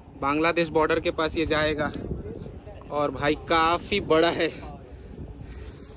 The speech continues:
क्रेजी है भाई, crazy। देखो, अभी मैं वहाँ बैठा था, ये सब पिद्दी सा लग रहा था।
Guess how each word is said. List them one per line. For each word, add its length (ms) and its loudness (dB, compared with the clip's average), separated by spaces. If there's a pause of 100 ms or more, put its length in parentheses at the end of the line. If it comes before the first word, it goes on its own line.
(500)
क्रेजी 360 -4
है 100 0
भाई, 280 -4
crazy। 420 -4
देखो, 200 -4
अभी 180 -2
मैं 80 2
वहाँ 260 6
बैठा 280 8
था, 60 6
ये 80 8
सब 140 4
पिद्दी 260 4
सा 140 8
लग 180 8
रहा 180 10
था। 160 6